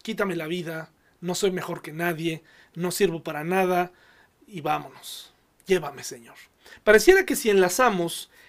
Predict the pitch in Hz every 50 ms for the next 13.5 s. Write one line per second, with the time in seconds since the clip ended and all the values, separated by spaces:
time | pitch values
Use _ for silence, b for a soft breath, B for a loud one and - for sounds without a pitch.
0 | b b b b _ - 269 294 285 - 349 311 311 254 - 294 285 294 196 190
1 | 165 160 156 156 _ b b b b b b - 170 170 165 165 151 - 170 165
2 | 202 202 165 151 156 - _ _ _ _ _ _ _ _ _ _ _ - - 156
3 | 147 147 143 139 131 120 120 _ _ _ _ _ _ _ - 151 151 151 151 151
4 | 147 143 139 - _ _ - 160 170 175 180 170 170 160 214 240 240 240 - -
5 | 156 160 160 - b b b b b b b b b - 160 151 151 143 - 226
6 | 240 240 269 262 240 254 254 247 214 196 175 - - 165 - 190 190 190 190 175
7 | 190 185 - 233 254 - 277 277 262 - - 339 349 370 370 - 330 311 - -
8 | 320 294 - 302 294 302 285 - 254 240 - 220 196 180 - - 220 269 269 302
9 | 285 285 262 226 B B B B B B B - 190 190 185 180 - 214 208 202
10 | 226 202 196 - - 247 240 233 214 190 170 165 - _ - 175 165 - - 185
11 | 180 - 202 190 190 175 175 185 180 170 180 165 - 208 202 254 349 370 247 -
12 | - - - 160 151 151 151 - _ _ b b b b b b b 165 165 175
13 | 175 170 - 175 139 - 135 117 -